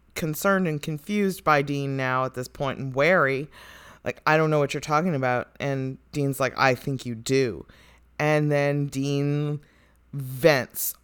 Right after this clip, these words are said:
all the anger he's had at John since he woke up in the hospital in the season premiere episode. He's been holding on to this anger so closely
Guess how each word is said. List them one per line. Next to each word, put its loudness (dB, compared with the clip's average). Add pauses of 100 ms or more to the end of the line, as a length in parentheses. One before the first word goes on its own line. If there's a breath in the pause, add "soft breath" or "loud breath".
all 8
the 2
anger 4
he's -4
had 4
at 0
John 0 (340 soft breath)
since 0
he -2 (440)
woke 4
up 2 (180)
in 2
the 2
hospital 2 (360 soft breath)
in 4
the 4
season -4
premiere 0
episode. -2 (260 soft breath)
He's -4
been 4
holding 2
on 4
to -2
this -2
anger 2 (220)
so 6
closely 0